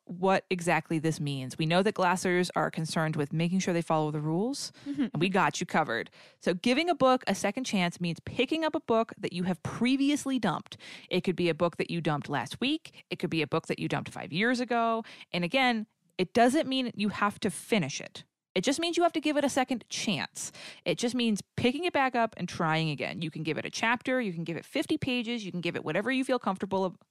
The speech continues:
Speaker 1: with. Then you can dump it again if you want. You don't have to finish the whole thing. You just have to give it a chance. One more date with that book.
Speaker 2: Mm-hmm.
Speaker 1: You don't have to marry it. You don't have to bring it home. You just have to go on the date. <laughs>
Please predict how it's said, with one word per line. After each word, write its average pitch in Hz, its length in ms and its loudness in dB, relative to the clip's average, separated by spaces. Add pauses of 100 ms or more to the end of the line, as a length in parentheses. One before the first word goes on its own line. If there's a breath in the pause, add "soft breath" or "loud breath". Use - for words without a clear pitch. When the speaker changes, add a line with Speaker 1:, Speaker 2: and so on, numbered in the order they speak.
(120)
Speaker 1:
with. 175 300 2 (500 loud breath)
Then 294 140 4
you 339 80 4
can 330 100 2
dump 302 160 4
it 294 80 4
again 269 260 0
if 262 140 -4
you - 80 -6
want. - 220 -10
You 175 80 0
don't 254 260 4
have 233 280 -2
to 220 60 -2
finish 190 320 -2
the 170 100 0
whole 151 160 0
thing. - 360 -10
You 180 120 -2
just 247 140 -2
have 269 140 0
to 254 80 -4
give 190 220 2
it 185 80 0
a - 20 2
chance. - 480 -6 (220 loud breath)
One 302 200 6
more 302 200 6
date 170 400 2
with - 160 -2
that 123 240 -10
book. 196 160 -4
Speaker 2:
Mm-hmm. 208 280 -4
Speaker 1:
You 175 60 0
don't 220 140 4
have 226 160 0
to 208 60 -2
marry 277 400 4
it. 302 220 2 (260 loud breath)
You 185 80 2
don't 269 180 6
have 285 320 2
to 202 120 0
bring 214 220 4
it 311 80 6
home. 151 340 2 (120)
You - 160 2
just 254 140 2
have 269 160 4
to 277 100 -2
go 226 140 4
on 226 120 4
the 220 80 0
date. 143 300 0
<laughs> - 260 -8